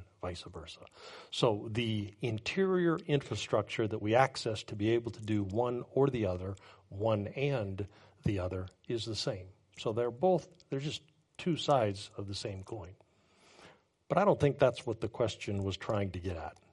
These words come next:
I suspect the question was trying to get at the issue of magnitude.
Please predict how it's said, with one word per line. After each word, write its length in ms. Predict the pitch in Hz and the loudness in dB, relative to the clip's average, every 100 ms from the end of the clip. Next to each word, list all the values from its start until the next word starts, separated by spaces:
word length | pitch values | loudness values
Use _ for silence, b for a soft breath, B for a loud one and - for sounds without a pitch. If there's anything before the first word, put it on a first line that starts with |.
| _ - | _ -12
I 140 | 107 | -6
suspect 580 | 107 - - 107 101 - | -4 -4 -4 -2 -2 -2
the 80 | 113 | -8
question 480 | - 107 - 113 104 | -4 -4 -4 -6 -6
was 100 | 101 | -6
trying 380 | - 131 120 104 | -4 -2 -2 -4
to 80 | |
get 220 | 95 113 104 | 0 2 4
at 260 | 101 104 - B B B B B B B _ | 2 0 -6 B B B B B B B _
the 100 | 123 | 0
issue 280 | 117 - 110 | 0 2 2
of 140 | 101 110 | 2 2
magnitude. 640 | 104 92 90 85 95 | 0 0 -4 -8 -12